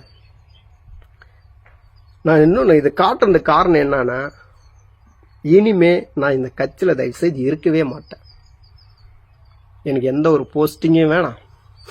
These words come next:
எனக்கு கட்சியும் வேணாம், எனக்கான தலைவரே நீங்க கிடையாது. நான் வந்து,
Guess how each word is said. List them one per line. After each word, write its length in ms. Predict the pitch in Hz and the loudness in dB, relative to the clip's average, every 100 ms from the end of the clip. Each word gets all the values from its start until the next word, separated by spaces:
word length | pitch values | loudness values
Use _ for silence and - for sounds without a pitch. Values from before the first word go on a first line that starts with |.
| 143 | -6
எனக்கு 280 | 120 139 151 | -4 -6 -4
கட்சியும் 460 | 156 135 - 180 151 | -6 -6 -2 -2 0
வேணாம், 280 | 170 - - - - - | -2 -6 -10 -20 -18 -6
எனக்கான 400 | 139 139 139 127 - - | -4 -4 -4 -6 -10 -2
தலைவரே 440 | 180 202 240 220 | 2 4 4 4
நீங்க 200 | 202 156 | 4 2
கிடையாது. 360 | 135 139 139 117 - _ _ _ - - _ _ _ | 0 -2 -2 -4 -16 _ _ _ -20 -20 _ _ _
நான் 160 | 151 143 | -4 0
வந்து, 200 | 175 196 | 4 6